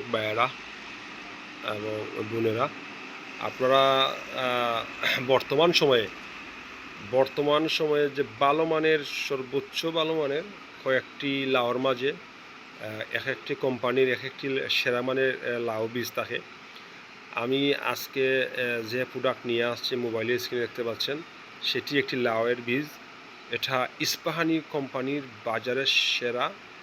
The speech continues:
কয়েকটি কোম্পানির কয়েকটি প্রোডাক্টের মাঝে, কয়েকটি লাউয়ের প্রোডাক্টের মাঝে একটি হচ্ছে ইস্পাহানি কোম্পানির নবাব। যে বীজ, আহ, আহ, নবাব, আহ, কৃষক ভাইরা লাগাইছেন, তাদেরকে তো আর বলা লাগবে না,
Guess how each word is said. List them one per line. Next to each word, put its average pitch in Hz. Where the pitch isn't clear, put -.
কয়েকটি 143
কোম্পানির 127
কয়েকটি 123
প্রোডাক্টের 156
মাঝে, 135
কয়েকটি 131
লাউয়ের 127
প্রোডাক্টের 131
মাঝে 123
একটি -
হচ্ছে 127
ইস্পাহানি 143
কোম্পানির 135
নবাব। 127
যে 147
বীজ, 143
আহ, 139
আহ, 127
নবাব, 123
আহ, 113
কৃষক 113
ভাইরা 120
লাগাইছেন, 117
তাদেরকে 131
তো 127
আর 120
বলা 120
লাগবে 113
না, 135